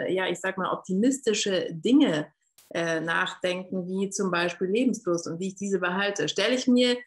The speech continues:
sehr schwer vor und, äh, das diskutiere ich jetzt, ähm, die nächsten fünfundvierzig Minuten mit einmal Elisabeth Ofner. Sie hatte ihre Tochter vor zwei Jahren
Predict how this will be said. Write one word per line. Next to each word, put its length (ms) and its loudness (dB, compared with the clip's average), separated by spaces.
sehr 220 2
schwer 400 0
vor 480 0
und, 180 -8
äh, 240 -4
das 280 -4
diskutiere 560 -2
ich 100 -2
jetzt, 360 -2
ähm, 200 -4
die 140 -6
nächsten 760 -4
fünfundvierzig 1000 -2
Minuten 560 -2
mit 240 0
einmal 560 -2
Elisabeth 760 -2
Ofner. 600 4
Sie 160 -2
hatte 340 -4
ihre 280 -2
Tochter 460 -2
vor 240 -4
zwei 300 -4
Jahren 420 -2